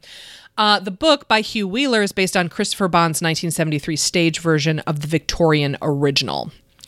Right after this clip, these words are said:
Uh, the show has since been revived on Broadway twice, in nineteen eighty-nine and two thousand five, and has been performed in musical theaters and opera houses alike.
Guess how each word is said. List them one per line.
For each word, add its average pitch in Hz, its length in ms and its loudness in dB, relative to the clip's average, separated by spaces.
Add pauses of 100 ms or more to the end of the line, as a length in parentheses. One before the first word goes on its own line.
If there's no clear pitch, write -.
(420)
Uh, 170 300 0
the 180 120 -4
show 240 360 4
has 214 160 0
since 190 200 -2
been 185 200 -4
revived 165 380 0
on 160 140 -2
Broadway 147 400 -2
twice, 151 600 0
in 170 140 0
nineteen 156 320 0
eighty-nine 147 480 -2
and 165 100 -2
two - 80 -2
thousand 143 300 -2
five, 135 400 0
and 175 100 0
has 180 140 4
been 185 160 0
performed 180 420 2
in 170 80 0
musical 156 300 2
theaters 147 400 0
and 143 100 -4
opera 135 300 -2
houses 135 320 -4
alike. 165 400 0